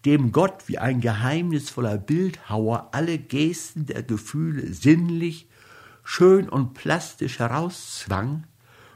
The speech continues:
glühte auch die Geste der Dankbarkeit wie eine Leidenschaft strahlend durch den Kern des Körpers.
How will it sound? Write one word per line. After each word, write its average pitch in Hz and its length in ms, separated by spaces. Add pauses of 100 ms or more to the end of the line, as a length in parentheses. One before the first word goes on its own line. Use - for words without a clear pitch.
(160)
glühte 226 540
auch 135 180
die 117 220
Geste 160 420
der 117 160
Dankbarkeit 123 1120
wie 165 300
eine 120 220
Leidenschaft 131 880
strahlend 151 840
durch 101 140
den 107 200
Kern 120 400
des 110 220
Körpers. - 600